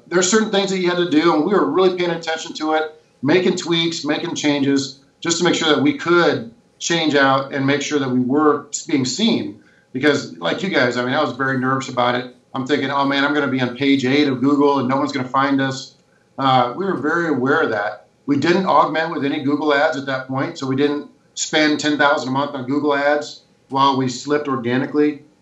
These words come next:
We just kind of made, went with the flow, and I don't think we really saw any, any loss in traction, right? That's, that's kind of where we're going with that, is, is losing traction in the market.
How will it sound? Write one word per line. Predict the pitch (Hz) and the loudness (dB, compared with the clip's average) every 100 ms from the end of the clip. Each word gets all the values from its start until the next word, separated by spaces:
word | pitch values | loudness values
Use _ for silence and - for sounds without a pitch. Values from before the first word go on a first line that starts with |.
| _ | _
We | 135 | 2
just | 156 - | 2 2
kind | 147 135 | 0 0
of | |
made, | 120 139 147 139 131 - _ _ - | 0 0 0 -2 -8 -18 _ _ -4
went | 131 170 | 0 0
with | 170 | 0
the | 151 | -4
flow, | - 170 175 131 123 123 - - | -4 0 2 2 0 -6 -12 -6
and | 143 | 0
I | 196 | 0
don't | 202 | 0
think | 151 135 | -2 -4
we | |
really | 135 147 143 | -2 0 0
saw | 147 131 135 | 0 -2 -2
any, | 156 175 147 113 - _ _ _ _ _ _ _ | -4 -4 -2 -4 -8 _ _ _ _ _ _ _
any | - 180 196 | -8 -2 0
loss | 135 131 135 135 127 | 2 4 4 2 -2
in | |
traction, | 113 123 120 127 - - _ _ _ 127 | -6 -2 0 -2 -6 -16 _ _ _ -4
right? | 131 139 | -2 0
That's, | 160 160 | -2 -4
that's | 160 156 | -6 -4
kind | 170 | 0
of | 147 | 0
where | 131 | 0
we're | |
going | 131 139 | 0 -2
with | 123 | -2
that, | 113 | -4
is, | 113 117 - | -6 -10 -8
is | 135 123 | -4 2
losing | 151 143 139 | 4 4 2
traction | 135 131 139 - 127 | 0 2 2 0 -2
in | |
the | 117 | -2
market. | 113 131 143 110 | 0 0 0 -6